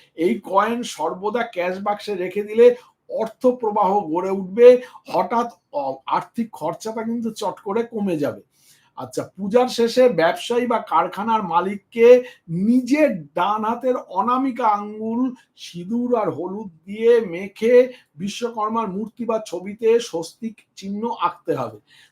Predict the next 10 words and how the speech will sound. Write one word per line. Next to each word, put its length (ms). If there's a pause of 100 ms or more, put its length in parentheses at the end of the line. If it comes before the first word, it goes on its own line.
তারপর 380
হাতে 420
ধরা 340
একটা 280
রূপোর 680
বা 220
তামার 560
মুদ্রা 460
বিশ্বকর্মার 760
সামনে 680